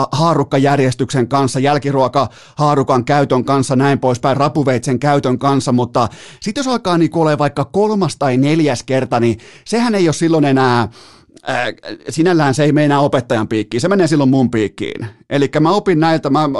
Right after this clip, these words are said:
arvostan todella korkealle tätä perhettä, joka on siis kyseessä, ja, ja tota, ne opetti mulle todella paljon yrittämisestä, ö, elämästä,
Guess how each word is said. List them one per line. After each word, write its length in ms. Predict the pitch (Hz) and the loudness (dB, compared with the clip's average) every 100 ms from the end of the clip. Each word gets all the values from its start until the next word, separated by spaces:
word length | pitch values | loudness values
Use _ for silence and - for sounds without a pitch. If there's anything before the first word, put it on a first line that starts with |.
| - | -2
arvostan 440 | 160 170 156 147 | -2 0 -2 -2
todella 300 | 123 185 180 | 0 0 -2
korkealle 420 | - 156 - 135 | 0 -2 0 -2
tätä 240 | - 139 135 | -2 -2 -2
perhettä, 400 | 139 135 131 123 | 0 -2 -2 -4
joka 180 | 120 131 | -2 -2
on 80 | |
siis 160 | 123 123 | -2 -4
kyseessä, 440 | - 147 143 - | -2 0 0 0
ja, 200 | 123 113 110 - - 160 | 0 0 -2 -10 -20 -6
ja 100 | 131 | -4
tota, 320 | 123 123 - | 0 0 0
ne 100 | 131 | 2
opetti 300 | 170 165 - | 2 0 0
mulle 200 | 139 143 | 0 0
todella 400 | 131 - 175 165 | 0 -2 0 0
paljon 300 | 123 143 120 120 | 0 0 0 2
yrittämisestä, 920 | 151 143 120 127 120 120 113 135 113 | 2 2 0 0 0 -2 -4 -2 -2
ö, 720 | 110 - - _ - 117 117 | -4 -12 -20 _ -8 -6 -6
elämästä, 920 | - 147 151 139 131 127 - 135 123 | -2 0 2 2 2 0 -2 0 0